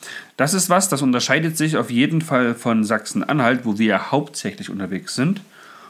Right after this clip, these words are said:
Und das ist vielleicht interessant für alle anderen auch zu wissen. Denn hier steht, Punkt eins Punkt fünf: Vor Beginn jedes Angelns sind das Fangbuch,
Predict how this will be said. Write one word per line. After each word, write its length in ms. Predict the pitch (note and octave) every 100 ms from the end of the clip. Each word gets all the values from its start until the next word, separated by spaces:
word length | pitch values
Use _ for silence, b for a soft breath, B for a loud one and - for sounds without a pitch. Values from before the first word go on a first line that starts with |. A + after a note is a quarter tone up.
| B - -
Und 480 | B2 B2+ B2+ B2 A2
das 200 | C3+ D3+
ist 80 |
vielleicht 260 | - C3 C3
interessant 640 | D3 C#3 A#2+ C3+ D3 D3 -
für 200 | B2 A#2
alle 160 | A#2+ G2
anderen 200 | B2+ G#2+
auch 160 | -
zu 180 | - E3
wissen. 360 | F3 F#3+ A#3 B3+ B B B
Denn 220 | - D#3+ G#3+
hier 200 | G3 F3+
steht, 480 | - A2+ E2+ - - _ _ _ _ _ _ _ - -
Punkt 220 | - D#3 -
eins 220 | C#3 -
Punkt 200 | D3+ D3+
fünf: 240 | G#2 - B B B B
Vor 240 | - F3+
Beginn 440 | F3+ C#3+ F3 G#3+ G#3+
jedes 640 | A#2+ A#2 C#3+ G3 A3 - -
Angelns 800 | E3 C3+ G2 A#2+ F3 F#3+ - _
sind 580 | - A2 A#2 C3 B2 -
das 200 | G2 -
Fangbuch, 920 | - - D3+ E3+ D#3 A2 G#2+ A#2 -